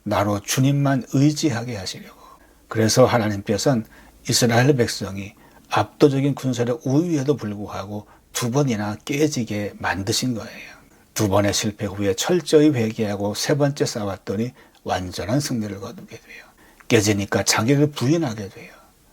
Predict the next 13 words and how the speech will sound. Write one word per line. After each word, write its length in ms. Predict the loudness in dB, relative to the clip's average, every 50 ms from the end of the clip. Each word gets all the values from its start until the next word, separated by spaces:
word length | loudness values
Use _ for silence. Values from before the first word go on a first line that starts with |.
| _ _ _ _ _ _ -20 -8 _
그리고 320 | 0 2 2 2 2 0
나가 240 | -2 -2 0 0 0
싸우니 380 | 0 0 -2 -2 -4 -4 -4 -2
승리해요. 680 | -2 -2 -2 -2 -2 0 0 0 -2 -4 -8 -12 -18 -20 -20 -20 _ _ _ _ _ _ _ _ _ 0
깨지는 500 | 2 2 6 6 6 6 6 4 0 -2
게 300 | -4 -6 -8 -8 -10 -12 _ -20 _ _ _ -8 -8
은혜예요. 580 | -6 -6 -6 -6 -6 -6 -6 -8 -12 -14 -16 -20 -20 _ _ _ _ -20 -20 -16 _
하나님 400 | -2 2 4 6 6 6 6 6
인도하시는 680 | 6 6 6 6 8 6 6 6 4 2 2 2 2 2
길에도 500 | 0 0 -2 -4 -2 -2 -2 -4 -4 -6 -12 -20 _ _ -8 -4
깨지는 480 | -2 -2 0 2 4 4 6 6 4
일이 200 | 4 2 2 0
있어요. 280 | -2 -2 -4 -8 -10